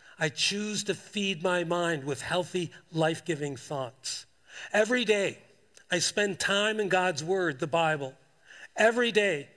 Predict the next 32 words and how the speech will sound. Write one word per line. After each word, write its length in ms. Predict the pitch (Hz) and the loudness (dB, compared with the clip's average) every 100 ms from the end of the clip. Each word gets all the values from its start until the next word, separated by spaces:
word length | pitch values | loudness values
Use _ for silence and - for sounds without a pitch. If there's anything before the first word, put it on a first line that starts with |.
| _ - - | _ -14 -2
I 100 | 170 | 0
think 220 | 233 240 | 0 0
about 300 | 220 220 175 | 2 2 2
God's 380 | 202 214 208 - | 0 2 0 -2
truth 320 | - 214 202 | -2 -2 -2
throughout 560 | 180 185 185 220 240 | -2 2 4 4 4
the 100 | - | 0
day. 360 | 170 160 139 - - _ _ _ _ _ | 2 2 0 -6 -16 _ _ _ _ _
It's 160 | - | -6
a 60 | 175 | -2
choice. 640 | - 220 208 135 - - - _ _ _ _ _ _ | 0 2 0 0 -4 -6 -12 _ _ _ _ _ _
It's 140 | 175 190 | -6 -4
a 80 | |
discipline. 640 | 175 226 165 185 185 143 135 _ _ _ _ - - | -2 -2 -2 -2 -2 -4 -8 _ _ _ _ -20 -6
It's 160 | 190 170 | -4 -2
a 60 | 190 | -2
discipline 680 | 127 220 - 247 - 254 240 | 0 0 2 0 0 0 2
that 200 | 196 - | 0 4
over 280 | 214 220 233 | 2 4 0
time 460 | 233 196 196 202 | 0 0 0 0
will 160 | 180 170 | 0 0
reset 880 | 139 170 226 233 - - 214 208 214 | -2 -4 -2 0 2 2 2 0 0
your 140 | 180 | -2
life 340 | 175 185 190 185 | 0 2 0 -2
and 100 | 156 - | -6 -8
change 380 | - - 208 190 | -4 0 0 0
it 80 | 202 | -2
for 120 | - | -2
the 100 | 175 | 0
better. 400 | 170 170 143 139 _ _ _ _ _ _ - | 2 2 0 -8 _ _ _ _ _ _ -4
It 140 | - 214 | 0 4
will 180 | 226 | 4